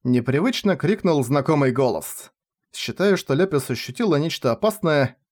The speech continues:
Роран закрыл глаза и задержал дыхание. Сразу его накрыли Лепис и Гула, а сам он ощутил жар вокруг и подумал, что, возможно, сейчас умрёт.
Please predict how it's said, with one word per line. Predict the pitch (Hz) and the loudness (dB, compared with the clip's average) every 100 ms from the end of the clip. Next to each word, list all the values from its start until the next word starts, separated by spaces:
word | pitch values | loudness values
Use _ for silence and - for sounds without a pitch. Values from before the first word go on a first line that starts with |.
| - | -8
Роран | 120 120 226 196 135 | -4 0 2 2 0
закрыл | 131 180 180 | 0 2 2
глаза | 131 131 117 165 170 | 2 0 0 2 2
и | |
задержал | 131 127 131 120 139 | 2 2 0 2 0
дыхание. | 127 117 139 120 95 60 - _ _ _ _ | 0 0 2 2 -2 -6 -14 _ _ _ _
Сразу | - 117 120 160 151 | -12 -2 0 2 2
его | 135 147 | 2 2
накрыли | 139 135 147 | 0 0 2
Лепис | 131 131 127 - | 2 2 0 -6
и | 110 | -2
Гула, | 135 175 143 123 - _ | 2 4 4 0 -6 _
а | 127 | -6
сам | - 262 | 0 2
он | 196 | 2
ощутил | 147 - 214 175 | 0 -2 0 0
жар | 117 190 | 2 2
вокруг | 139 127 208 247 | 2 0 -2 -2
и | 135 | -2
подумал, | 131 139 233 151 | 0 2 2 2
что, | - 135 | 0 -2
возможно, | 123 143 190 139 | 0 2 0 0
сейчас | 127 131 135 | -2 -2 0
умрёт. | 147 131 120 - - | 2 2 0 -2 -10